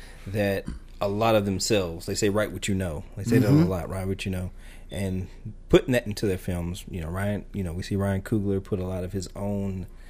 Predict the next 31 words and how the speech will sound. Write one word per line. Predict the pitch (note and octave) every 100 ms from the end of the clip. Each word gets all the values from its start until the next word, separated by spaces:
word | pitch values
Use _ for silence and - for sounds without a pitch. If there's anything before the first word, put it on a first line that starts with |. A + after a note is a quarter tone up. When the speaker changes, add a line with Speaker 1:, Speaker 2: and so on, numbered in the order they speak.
| -
Speaker 1:
personal | - A2+ G#2+ G2
life | F#2+ -
into | G2+ G2 G#2+ F#2+ F#2+ F2+ -
films. | - F#2+ F#2+ F#2 F2+ - - - - -
Um, | F2 F2 E2+ E2+ F2 -
we | F2
see, | - G2 F#2 F#2 F2+ F2+ F#2 - - - -
what | F2 E2+
am |
I | E2
thinking | - E2+ E2
about? | E2 E2+ - - - -
Um, | F2+ F#2+ G2 G2 F#2+ - - - -
I |
think | - G#2
it's | A#2
Craig | D3 C#3+ C#3
Brewer, | D3 E3+ F3+ - - - - - - F#2
uh, | F2+ F2+
that | F#2
did | A2 C#3
Hustle | C3 C3+ D#3
and | C#3+
Flow, | D#3+ F3+ -
even | A2+ A2+
though | G#2+ G#2 G2+
it's | G2+
about | F#2+ G#2 G2 F#2+ -
a | F#2
black | G#2 G#2+ -
rapper. | G#2+ - C3+